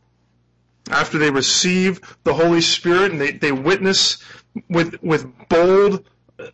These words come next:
this bold proclamation of who Jesus was. Imagine Peter standing there and saying, "You murdered the Messiah." That's boldness. Uh, he says it very clearly. And instead of rising up against them, what happens? The Holy Spirit comes and pricks their heart. They're pricked in the heart. And what do they say?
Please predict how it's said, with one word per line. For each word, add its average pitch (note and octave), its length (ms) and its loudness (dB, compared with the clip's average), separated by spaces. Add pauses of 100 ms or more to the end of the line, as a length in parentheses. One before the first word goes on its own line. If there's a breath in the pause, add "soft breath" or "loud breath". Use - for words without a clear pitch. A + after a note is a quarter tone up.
this D#3 240 -2
bold F3 420 2
proclamation F3 760 0
of C3+ 100 -2
who F3+ 160 -2
Jesus D#3+ 420 -4
was. E3 320 -2
Imagine E3+ 500 -2
Peter F3 280 -2
standing D#3+ 340 -2
there E3+ 160 -2
and C#3 100 -8
saying, D3 300 -2 (300 loud breath)
"You E3 260 0
murdered F3+ 360 2
the E3 80 0
Messiah." D#3+ 540 0
That's D#3 220 -4
boldness. D#3+ 760 -2 (460 soft breath)
Uh, - 140 -10
he - 60 -8
says D#3 260 0
it C#3+ 100 -2
very D#3 260 2
clearly. D#3+ 440 0 (320 loud breath)
And F3 160 0
instead F3+ 400 0
of C#3+ 120 0
rising D#3+ 380 2
up E3 100 -2
against D3+ 320 -2
them, C#3 160 -2
what C#3 140 -2
happens? C#3 340 -6
The B2+ 120 -8
Holy C#3+ 240 -2
Spirit C#3 360 -4
comes C#3 440 -6 (320 soft breath)
and B2+ 140 -14
pricks - 240 -4
their B2+ 120 -6
heart. C#3+ 260 -8
They're A#2+ 120 -12
pricked - 300 -8
in C3+ 80 -6
the B2+ 80 -8
heart. C3+ 140 -4
And A#2+ 80 -6
what B2 60 -6
do B2 80 -6
they A#2 100 -6
say? B2 360 -8